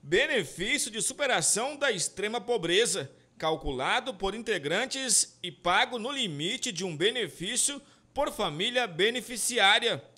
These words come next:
Após receber os benefícios anteriores, a renda mensal per capita da família não superar a linha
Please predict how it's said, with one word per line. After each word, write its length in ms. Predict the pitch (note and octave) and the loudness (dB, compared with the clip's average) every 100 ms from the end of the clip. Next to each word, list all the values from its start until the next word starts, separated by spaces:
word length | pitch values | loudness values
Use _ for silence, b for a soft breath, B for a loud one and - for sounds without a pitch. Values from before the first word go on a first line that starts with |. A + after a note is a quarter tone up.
| - | 0
Após 480 | D3+ - C#3+ C3 A2 | 0 0 0 0 -2
receber 640 | A#2 A3 - G#3 C3+ C3 | -2 0 2 0 0 -2
os 80 | C3 | -2
benefícios 760 | F#3 A3+ F#3+ D3+ D3+ E3+ C3 | -4 -2 -4 -4 -4 -2 -4
anteriores, 760 | D#3 C#3 C#3+ G#3+ G3+ B3 G3 - b b | -6 -6 -8 -2 0 0 -2 -8 b b
a 160 | E3 | -2
renda 400 | C#3 E3+ G#3+ F3+ | 0 -2 0 -2
mensal 600 | F3+ B3 G3+ - F#3+ B3 A#3+ - | -2 -2 0 2 2 0 -2 2
per 280 | G#3+ F3+ | 4 2
capita 440 | - F#3 A#3 A#3 G#3 | 0 0 0 -2 -6
da 140 | G3 | -4
família 580 | F#3+ D#3 B2 G3+ B3 B3 | -4 -4 -2 -2 0 -2
não 480 | D#3 D#3 E3 G3+ C#4 | -4 -6 -2 -2 0
superar 520 | B3 C#4+ - F3+ G#3+ | -2 -4 0 2 2
a 120 | A#3+ G3 | 2 0
linha 420 | F#3 B3 C4+ | 0 -2 -2